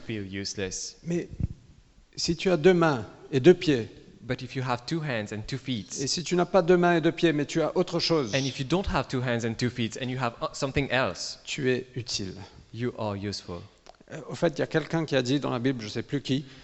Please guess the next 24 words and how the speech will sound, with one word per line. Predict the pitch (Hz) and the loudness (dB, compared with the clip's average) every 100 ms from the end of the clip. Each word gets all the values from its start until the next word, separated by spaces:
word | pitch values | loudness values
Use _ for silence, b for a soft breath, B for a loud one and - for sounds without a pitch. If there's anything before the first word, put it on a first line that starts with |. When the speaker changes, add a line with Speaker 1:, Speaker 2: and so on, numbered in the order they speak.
| B _ | B _
Speaker 1:
Well, | - 110 | -4 -2
someone | - 127 120 120 | 0 0 0 -2
said | 117 127 113 | -2 -4 -2
in | 113 | -4
the | 104 | -2
Bible, | 101 95 101 127 | -2 0 -2 -2
I | 107 | -4
don't | 95 104 | -4 -4
remember | 110 101 95 92 | -4 -4 -4 -4
who. | 101 143 | -2 0
Speaker 2:
probablement | 147 123 110 110 107 | 2 2 2 2 0
Paul, | - 123 117 101 - - - | 2 2 2 -4 -10 -10 -14
c'est | - 117 98 | -10 -8 -6
Speaker 1:
It | 98 113 110 | -8 -10 -10
must | 110 113 110 | -4 -2 0
have | 107 | 2
been | 123 | 4
Speaker 2:
soixante | 101 143 101 | 4 4 6
pour | 139 | 4
cent | 139 | 4
Speaker 1:
Paul. | |
Speaker 2:
de | 120 | 2
chance | 135 110 | 2 4
d'être | 123 - | 2 2